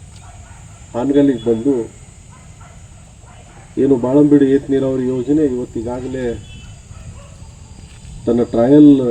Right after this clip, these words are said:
ರನ್ನನ್ನು ಮುಗಿಸ್ಕೊಂಡು ಎಲ್ಲ ಕೆರೆಗಳನ್ನು ತುಂಬಿಸ್ತಕ್ಕಂಥ ಯೋಜನೆ ಆಗಿ ಅಧಿಕೃತವಾಗಿ ಲೋಕಾರ್ಪಣೆ ಆಗ್ತಕ್ಕಂಥ ಸಂದರ್ಭ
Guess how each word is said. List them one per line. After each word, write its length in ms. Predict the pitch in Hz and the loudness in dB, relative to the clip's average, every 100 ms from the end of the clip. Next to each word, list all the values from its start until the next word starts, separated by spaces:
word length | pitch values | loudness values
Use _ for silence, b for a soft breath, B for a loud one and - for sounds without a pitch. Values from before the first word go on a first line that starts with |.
| 117 - | -6 -8
ರನ್ನನ್ನು 400 | 120 127 131 123 | -6 -4 -4 -2
ಮುಗಿಸ್ಕೊಂಡು 840 | 113 123 143 156 - 123 113 147 | -2 -2 -4 -6 -6 -4 0 0
ಎಲ್ಲ 280 | 123 123 131 | 0 -4 -4
ಕೆರೆಗಳನ್ನು 640 | 120 - 123 123 120 120 117 | -8 -8 -8 -4 -4 -2 -4
ತುಂಬಿಸ್ತಕ್ಕಂಥ 680 | - 123 123 127 117 113 | -6 -10 -8 -10 -8 -8
ಯೋಜನೆ 480 | 117 110 120 117 117 | -6 -6 -6 -6 -6
ಆಗಿ 360 | 110 113 120 113 98 - - - - - - - - - - - | -6 -8 -8 -8 -8 -16 -20 -20 -20 -20 -20 -20 -20 -20 -20 -14
ಅಧಿಕೃತವಾಗಿ 760 | 113 143 143 139 131 127 120 135 | -4 -2 0 -4 -4 -6 -4 -2
ಲೋಕಾರ್ಪಣೆ 600 | 120 117 131 117 120 117 | -4 -4 -6 -6 -4 -4
ಆಗ್ತಕ್ಕಂಥ 520 | 113 - 110 110 107 | -4 -8 -8 -8 -10
ಸಂದರ್ಭ 460 | - 107 110 117 | -12 -8 -6 -6